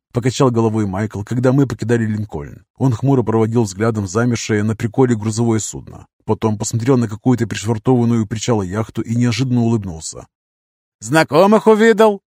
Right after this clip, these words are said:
спросил я. «Нет», — ответил Беннет. «Просто мечтаю. Когда-нибудь, как мне надоест колесить по этим пыльным дорогам и ловить разную падаль, закрою свой бизнес. Переселюсь поближе к морю, куплю домик на побережье и парусную посудину.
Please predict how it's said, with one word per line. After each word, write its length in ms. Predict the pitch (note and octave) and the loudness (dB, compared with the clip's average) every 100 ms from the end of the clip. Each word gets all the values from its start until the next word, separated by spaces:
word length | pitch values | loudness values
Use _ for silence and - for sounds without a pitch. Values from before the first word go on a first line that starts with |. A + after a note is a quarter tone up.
| - | -12
спросил 400 | - A2+ - G#2 | -6 -4 -2 -4
я. 240 | F#2 D#2+ _ _ _ - | -4 -10 _ _ _ -10
«Нет», — 560 | A#2 C#3+ C#3+ G2 C#2+ _ | -4 0 0 0 -10 _
ответил 340 | A#2 A#2+ A2 G#2+ | -4 -2 0 -2
Беннет. 360 | F#2+ D#2+ - _ _ _ - | -4 -10 -14 _ _ _ -4
«Просто 480 | A2+ D#3 D3 - | 2 2 0 -4
мечтаю. 760 | G#2 G#2+ - B2 A#2+ G2+ - - _ | -6 -6 -6 -2 -2 -4 -10 -20 _
Когда-нибудь, 800 | C3+ B2+ B2 C#3+ D3 F#2+ E2+ E2 | -4 -2 2 2 2 -2 -10 -10
как 220 | - A#2+ | -6 -4
мне 160 | B2+ B2+ | -2 -2
надоест 560 | A#2+ A#2 B2+ C3 A#2+ - | -2 0 2 2 -2 -4
колесить 560 | B2 A#2+ - C#3+ C#3+ | -2 -2 0 0 -2
по 80 | A2 | 0
этим 400 | B2 A#2+ G#2 G#2+ | 0 0 -2 -4
пыльным 420 | C#3 C3 G#2+ G#2+ | 0 0 0 -2
дорогам 480 | A#2+ C3 F#2+ D#2+ C#2+ - | 0 0 -2 -8 -16 -10
и 100 | A2+ | -4
ловить 480 | B2 C3 D3 D3 | 0 0 0 -2
разную 500 | A2 B2+ A2 G2+ A#2 | 0 0 0 -2 -4
падаль, 500 | A2 C3 F#2+ D#2+ C#2 _ | 0 -2 -2 -10 -18 _
закрою 640 | F#2 A#2+ D3+ C#3+ C#3 F#2 | -6 -2 0 2 0 0
свой 280 | - A2+ A#2+ | -4 0 0
бизнес. 580 | A2+ G2+ - B1+ - - _ _ | 0 -6 -8 -16 -16 -18 _ _
Переселюсь 600 | - C#3 C#3+ G#2+ C#3 D#3+ - | -2 2 0 0 0 0 -2
поближе 420 | A2+ B2+ B2+ G2+ | -2 2 0 -2
к 100 | - | -6
морю, 480 | A2+ B2+ B2 G2+ E2+ | -2 0 0 -4 -6
куплю 340 | C3 A2+ E3+ | -4 0 2
домик 420 | D3+ A2 C3 C3 G#2+ | 2 2 2 0 0
на 120 | A2+ | -2
побережье 760 | B2 B2 B2 A#2 G#2+ G#2+ G#2 - | 0 2 2 0 -2 -6 -8 -6
и 120 | B2 | -4
парусную 560 | A2+ D#3 D#3 - C#3 C3 | 0 2 2 2 0 2
посудину. 720 | B2+ - G2+ G2 F2 E2+ | -2 -4 -6 -10 -10 -14